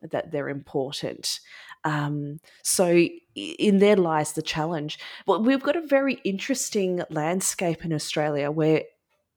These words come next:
obviously Australia is, or Melbourne in particular, is very multicultural, obviously. Um, but, uh, as, as, like, my family,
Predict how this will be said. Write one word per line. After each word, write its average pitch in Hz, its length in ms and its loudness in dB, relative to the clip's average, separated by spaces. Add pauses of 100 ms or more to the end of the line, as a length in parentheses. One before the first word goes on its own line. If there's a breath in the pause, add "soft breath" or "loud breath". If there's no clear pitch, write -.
(120)
obviously 202 460 4
Australia 160 720 -2 (100)
is, 151 440 -4
or 170 240 4
Melbourne 160 480 4
in 147 200 -8
particular, - 720 -6
is 156 360 -2
very 170 360 4
multicultural, - 920 -2 (640 soft breath)
obviously. 156 580 -2 (100)
Um, 143 460 -6 (300 loud breath)
but, - 480 0 (260 loud breath)
uh, - 140 2 (260)
as, 202 300 4
as, 190 280 2
like, 165 220 -2
my 185 260 0
family, 147 720 -4